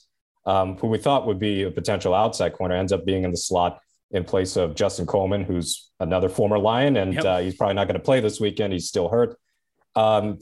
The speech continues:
Speaker 1: he's, he's taken his lumps, uh, that, that's for sure. He's been a bit grabby with receivers. Tight ends, I don't think have been a, a, a real problem for the Seahawks so far, as much as it's been,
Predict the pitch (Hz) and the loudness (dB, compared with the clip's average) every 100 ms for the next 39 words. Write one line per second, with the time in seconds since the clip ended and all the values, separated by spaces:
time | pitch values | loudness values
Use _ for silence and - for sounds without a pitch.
0 | - 104 107 143 151 151 160 156 143 120 | -8 -2 0 0 0 2 2 2 2 2
1 | 120 147 - - - - 107 101 92 98 | 0 0 -4 -10 -14 -4 0 0 0 -2
2 | 92 107 - 107 - 107 107 - - _ | 0 0 0 -4 0 2 2 -2 -20 _
3 | 101 90 110 117 104 113 113 110 113 110 | -4 0 2 0 0 2 2 2 -2 -4
4 | - 104 107 98 110 107 104 - _ _ | -6 -6 -4 -4 0 2 2 -2 _ _
5 | _ _ - 135 139 131 135 135 - 104 | _ _ 0 2 4 4 2 0 0 -2
6 | 98 113 110 120 107 92 107 101 98 95 | 2 0 0 -2 -2 0 0 0 -2 -4
7 | 92 92 92 90 85 101 120 135 - 131 | -2 -2 -2 -4 -4 -2 0 0 2 2
8 | 131 143 139 135 135 - 143 139 139 151 | 2 0 0 -2 -2 0 0 0 -2 -2
9 | 147 143 147 147 151 - _ _ 113 98 | -2 0 0 2 0 -8 _ _ -4 0
10 | 123 120 107 107 - - 110 104 101 | 0 0 -2 -2 -4 2 2 2 -2